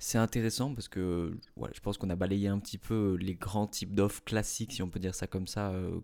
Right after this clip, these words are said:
qu'on peut retrouver, même si c'est un peu réducteur vu comme ça. Peut-être pour terminer, je voulais juste qu'on parle rapidement du persona. Euh, c'est un terme qui revient quand même assez souvent en marketing. Donc je voulais savoir si tu pouvais déjà peut-être nous rappeler ce que c'était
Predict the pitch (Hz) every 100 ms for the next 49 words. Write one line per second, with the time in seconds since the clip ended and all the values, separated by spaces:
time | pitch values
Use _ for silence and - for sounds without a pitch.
0 | - 95 - 90 92 - 98 107 98 85
1 | - - 82 87 113 107 98 104 - 104
2 | 98 95 92 92 110 139 - - - -
3 | - - - _ _ _ _ _ - -
4 | - - - 120 131 113 - 107 107 120
5 | 127 104 92 90 110 - 98 90 98 92
6 | 95 95 - 101 104 101 92 - 98 -
7 | 98 101 117 120 - - - 90 - 87
8 | 92 104 98 90 87 87 87 90 - 95
9 | - 110 - 107 104 101 - 101 - 127
10 | 131 - - - - - 98 90 95 98
11 | 98 117 - 101 101 98 95 101 - -
12 | 98 98 95 110 - 98 - - 117 131